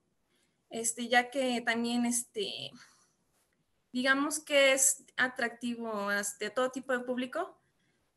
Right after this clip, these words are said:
Eh, la mujer, este, en la publicidad en general siempre, este, man-, se maneja en roles en las que ella destaca su fem-, feminidad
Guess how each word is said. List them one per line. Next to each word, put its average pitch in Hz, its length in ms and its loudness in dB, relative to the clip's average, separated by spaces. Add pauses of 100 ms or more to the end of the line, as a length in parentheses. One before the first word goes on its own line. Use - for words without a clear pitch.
(160)
Eh, 220 800 -2
la 240 120 2
mujer, 254 360 4 (140)
este, 247 240 -2
en 233 80 0
la 233 180 6
publicidad 269 640 0
en 247 100 -2
general 262 440 4 (380)
siempre, 285 680 2
este, 247 460 0
man-, 262 280 2
se 269 140 0
maneja 269 500 2
en 285 120 2
roles 285 440 4
en 247 100 0
las 240 140 -2
que 254 120 -2
ella 254 180 2
destaca 254 400 -2
su 269 120 -2
fem-, 254 340 -2
feminidad 254 680 0